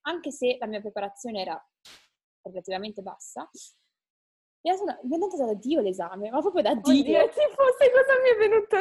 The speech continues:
Speaker 2: in mente? Il santino di Ernia. Allora, Ernia, che è un rapper italiano,
Speaker 1: Sì.
Speaker 2: c'è una gag su di lui, nel senso che si dice che lui è uno che
Speaker 1: Sì.
Speaker 2: ci dà, nel senso, lo fa tanto,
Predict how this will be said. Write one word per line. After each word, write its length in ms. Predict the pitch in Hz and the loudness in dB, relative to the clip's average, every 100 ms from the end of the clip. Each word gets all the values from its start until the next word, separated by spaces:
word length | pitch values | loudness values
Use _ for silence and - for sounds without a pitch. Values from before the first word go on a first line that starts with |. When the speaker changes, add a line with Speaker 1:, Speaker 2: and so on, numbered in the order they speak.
| 381 | -2
Speaker 2:
in 140 | 320 349 | -4 -6
mente? 380 | 285 247 247 285 | -4 -4 -4 -4
Il 120 | 302 | -6
santino 680 | - 294 277 302 311 311 302 | -4 -4 -4 -8 -8 -8 -8
di 120 | 262 | -6
Ernia. 400 | 240 220 220 226 | -4 -4 -6 -6
Allora, 320 | 240 240 220 | -6 -6 -6
Ernia, 460 | - 269 208 214 220 | -2 -2 -2 -8 -10
che 100 | 233 | -10
è 40 | 214 | -10
un 60 | |
rapper 360 | 196 208 - 214 | -8 -10 -10 -14
italiano, 600 | 214 202 190 185 175 196 | -14 -14 -14 -14 -16 -18
Speaker 1:
Sì. 340 | - - - 220 - _ | -20 -20 -18 -20 -20 _
Speaker 2:
c'è 200 | - 247 | 0 2
una 300 | 262 269 277 | 2 0 0
gag 360 | 247 233 214 233 | 2 0 0 -4
su 220 | - 240 | -6 -8
di 120 | 220 | -6
lui, 140 | 214 214 | -6 -4
nel 160 | 220 240 | -6 -8
senso 280 | 262 240 | -8 -6
che 120 | 220 233 | -6 -8
si 120 | 254 | -8
dice 300 | 220 233 277 | -8 -6 -4
che 120 | 294 | -2
lui 220 | 240 233 220 | -2 -2 0
è 60 | |
uno 260 | 214 220 220 | -2 -2 -4
che 380 | 240 202 - _ _ _ _ | -2 -2 -4 _ _ _ _
Speaker 1:
Sì. 340 | _ - 247 220 | _ -10 -6 -4
Speaker 2:
ci 120 | 240 | -2
dà, 220 | 233 220 214 | -2 -2 -2
nel 240 | 240 269 - | -4 -4 -6
senso, 480 | 254 247 254 247 240 - - | -4 -4 -4 -4 -6 -10 -2
lo 160 | 240 | 0
fa 220 | 285 285 | 2 0
tanto, 880 | 285 254 208 208 214 240 233 233 311 | 2 0 0 -2 -4 -2 -2 -2 -4